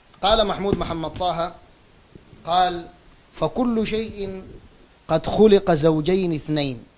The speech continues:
سبحان الذي خلق الأزواج كلها"، الآية. قال: "وفي قمة الأزواج الله والإنسان الكامل". يعني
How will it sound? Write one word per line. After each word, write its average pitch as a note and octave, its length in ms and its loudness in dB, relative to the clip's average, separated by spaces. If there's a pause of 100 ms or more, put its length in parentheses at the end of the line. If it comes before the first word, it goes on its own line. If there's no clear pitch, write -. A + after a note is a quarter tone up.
(1120)
سبحان D#3+ 560 2
الذي D#3 420 0
خلق D#3 380 -2
الأزواج D3+ 840 -2 (240)
كلها"، D3+ 540 -4
الآية. C#3+ 460 0 (1200)
قال: B3 180 6
"وفي A3+ 320 4
قمة A#3+ 500 2
الأزواج F#3 920 2 (1040)
الله F#3 680 4 (260)
والإنسان D#3 840 -4
الكامل". B2+ 400 -8 (4000)
يعني F3+ 480 2